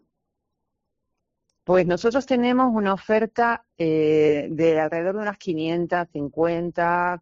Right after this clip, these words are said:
mm, así como quizás podríamos alargar un poquitín más, pero muy poco más.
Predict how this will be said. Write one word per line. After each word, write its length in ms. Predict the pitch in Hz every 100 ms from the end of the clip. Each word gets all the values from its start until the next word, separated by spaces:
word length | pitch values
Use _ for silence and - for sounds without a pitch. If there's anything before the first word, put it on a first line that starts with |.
| - -
mm, 520 | 151 - - - -
así 220 | - -
como 500 | - 147 139 131 131 _ _ _ _
quizás 240 | - 175
podríamos 420 | 170 165 165 165
alargar 260 | 165 160 175
un 80 | 175
poquitín 400 | 170 170 180 175
más, 180 | 151 -
pero 180 | 165 175
muy 180 | 190
poco 320 | 170 190 160 131
más. 180 | 110